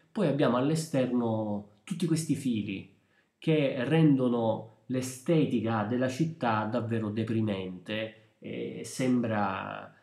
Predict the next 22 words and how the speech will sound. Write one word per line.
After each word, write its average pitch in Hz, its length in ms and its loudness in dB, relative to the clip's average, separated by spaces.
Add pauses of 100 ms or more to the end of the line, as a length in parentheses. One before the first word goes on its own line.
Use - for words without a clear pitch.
(180)
una 117 520 0
delle 117 260 -2
ci-, - 160 -8
tante 131 300 0
città 117 420 0
asiatiche, 117 1200 -2
ma 117 340 -2
anche 123 340 -2
in 117 140 0
Cina 123 360 4
per 113 100 -2
esempio 110 300 -2
c'è 110 140 -6
questo 113 280 -4
tipo 113 220 -4
di 104 100 -2
condizione 107 880 0
per 110 180 -6
cui 123 380 2
l'esterno 113 840 0
è 107 200 -4
mantenuto 117 840 -4